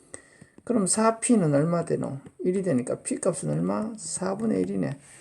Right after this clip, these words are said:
그래서 마이너스 이, 마이너스 이, 사분의 일이, 어, 새로운 하나의 근이지.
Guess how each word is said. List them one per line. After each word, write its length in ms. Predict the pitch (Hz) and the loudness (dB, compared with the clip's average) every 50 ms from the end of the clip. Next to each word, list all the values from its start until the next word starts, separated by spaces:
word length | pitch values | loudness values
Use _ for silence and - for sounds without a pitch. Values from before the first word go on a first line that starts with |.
| - - _ - - | -20 -20 _ -8 -2
그래서 460 | 214 196 185 - 165 147 139 143 - - - _ - _ | 0 0 4 4 4 4 4 2 -2 -10 -20 _ -16 _
마이너스 580 | 208 151 151 151 165 175 190 202 196 - - | -2 0 2 2 4 4 4 2 2 2 0
이, 340 | 190 190 196 202 196 196 190 | 0 0 2 2 2 2 2
마이너스 1080 | 180 170 156 151 156 165 170 175 170 - - - 160 151 143 135 131 127 113 - - - - 370 - | 2 2 2 2 2 2 2 0 0 0 -2 0 0 2 2 2 2 2 0 -2 -6 -12 -14 -10 -6
이, 460 | 170 180 208 214 226 233 240 349 - - | -6 -2 0 0 0 0 -2 -4 -6 -6
사분의 800 | - - - 214 202 208 208 208 208 202 190 180 170 170 - - - _ _ | -6 -4 -2 0 2 2 2 2 2 0 0 0 0 0 -4 -6 -14 _ _
일이, 420 | - 214 196 226 220 226 233 233 240 - - - - - - - - - - _ | -8 -6 -2 -2 -2 -2 -2 -4 -6 -10 -16 -16 -18 -18 -18 -18 -20 -20 -8 _
어, 360 | 139 139 135 123 120 - - - | 0 0 0 0 -4 -8 -12 -8
새로운 380 | - - - 180 170 160 147 | -4 0 0 2 2 2 2
하나의 320 | 139 143 143 139 135 127 123 | 2 2 2 2 2 0 0
근이지. 420 | - 139 131 113 107 - - - | 0 -2 -2 -2 -2 -6 -12 -16